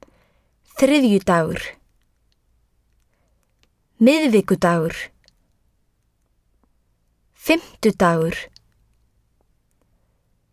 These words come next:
Föstudagur. Laugardagur.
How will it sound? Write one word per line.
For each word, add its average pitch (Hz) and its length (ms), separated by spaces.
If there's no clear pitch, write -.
Föstudagur. 196 1040
Laugardagur. 202 880